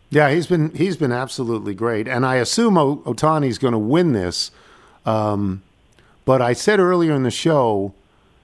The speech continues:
Aaron Judge could finish with forty home runs, and he will have missed over fifty games of the year.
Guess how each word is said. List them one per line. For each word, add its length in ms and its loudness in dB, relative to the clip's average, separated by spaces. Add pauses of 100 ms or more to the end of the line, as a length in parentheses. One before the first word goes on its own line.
(220)
Aaron 260 2
Judge 480 2
could 140 -2
finish 300 2
with 120 -4
forty 420 0
home 280 0
runs, 280 0
and 140 0
he 100 0
will 200 2
have 100 -2
missed 420 -2
over 340 2
fifty 880 -4
games 540 2
of 200 -4
the 80 2
year. 640 2